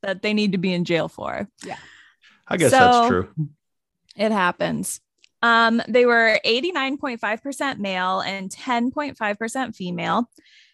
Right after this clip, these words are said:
Speaker 1: Eighty-nine point three percent of the population was Black and nine point six percent were white.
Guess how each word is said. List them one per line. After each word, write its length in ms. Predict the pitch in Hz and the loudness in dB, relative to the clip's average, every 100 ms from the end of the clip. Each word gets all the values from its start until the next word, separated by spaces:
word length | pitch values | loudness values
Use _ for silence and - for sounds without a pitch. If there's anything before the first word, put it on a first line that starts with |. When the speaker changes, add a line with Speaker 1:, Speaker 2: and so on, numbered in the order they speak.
| _ _ _ _ _ | _ _ _ _ _
Speaker 1:
Eighty-nine 600 | 220 226 247 247 233 226 | 0 0 0 0 0 0
point 300 | 240 208 196 - | -2 -6 -8 -8
three 220 | 277 311 | -6 -4
percent 340 | 320 311 262 | -4 -2 -2
of 100 | 226 | -2
the 100 | 226 | -4
population 680 | 233 208 220 208 214 214 196 | -2 -4 -2 -4 -4 -4 -6
was 160 | 190 190 | -6 -4
Black 480 | 190 190 185 - - | 0 2 2 -2 -6
and 200 | 196 190 | -4 -2
nine 260 | 190 208 | 0 -2
point 260 | 226 226 202 | -2 -4 -6
six 300 | - 226 - | -6 -6 -6
percent 400 | - 214 226 - | -8 -4 -4 -4
were 160 | 233 247 | -2 0
white. 380 | 175 170 214 | 0 0 -4